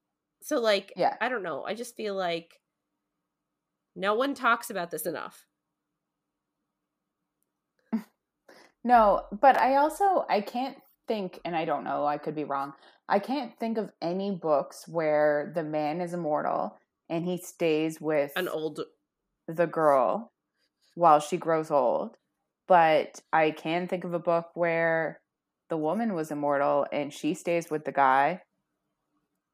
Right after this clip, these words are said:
Speaker 2: which is the Infernal Devices trilogy.
Speaker 1: Oh, yeah, yeah, yeah. Yeah, that's true.
Speaker 2: But I, I can't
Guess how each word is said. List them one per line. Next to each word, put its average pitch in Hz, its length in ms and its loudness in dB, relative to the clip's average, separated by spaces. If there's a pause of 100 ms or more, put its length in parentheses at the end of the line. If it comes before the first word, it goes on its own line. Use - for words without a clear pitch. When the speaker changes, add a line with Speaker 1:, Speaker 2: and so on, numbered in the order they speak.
(500)
Speaker 2:
which 151 180 -10
is 139 300 -8 (520)
the 156 120 -4
Infernal 143 400 -6
Devices 139 520 -2
trilogy. - 680 -8 (360)
Speaker 1:
Oh, 226 160 -10
yeah, 196 260 -8
yeah, 202 220 -10
yeah. 196 300 -10 (420)
Yeah, 196 180 -12 (160)
that's 175 240 -16
true. 196 340 -12 (840)
Speaker 2:
But 202 100 4
I, 196 200 4 (560)
I 208 100 0
can't 247 300 -4